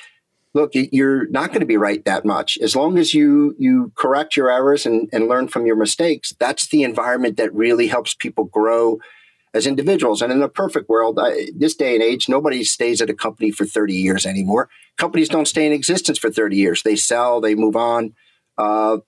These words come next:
and so you gotta let people, give them the freedom to make those decisions and grow as individuals,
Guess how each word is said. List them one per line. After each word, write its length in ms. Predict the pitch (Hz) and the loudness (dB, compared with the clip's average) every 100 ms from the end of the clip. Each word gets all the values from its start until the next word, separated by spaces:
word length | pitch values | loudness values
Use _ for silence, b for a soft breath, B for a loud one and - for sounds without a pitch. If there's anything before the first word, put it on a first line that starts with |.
| _ _ - | _ _ -8
and 120 | 131 | -4
so 100 | - | 2
you 100 | 156 | 2
gotta 180 | 165 175 | 2 -2
let 220 | 170 151 | -2 -2
people, 320 | 165 160 147 | -2 0 0
give 180 | 131 151 | 0 -2
them 160 | 131 131 | -2 -2
the 80 | 117 | -2
freedom 460 | - 135 123 98 - | 0 0 0 -2 -4
to 100 | - | -4
make 200 | 117 110 | -2 -2
those 200 | 113 107 | -2 -2
decisions 600 | - - - 104 98 101 | -2 -4 -2 -2 -2 -2
and 140 | 104 95 | -2 0
grow 240 | 117 117 | 0 2
as 100 | 104 | 2
individuals, 720 | 110 98 107 107 101 87 87 | 0 0 0 0 0 0 -2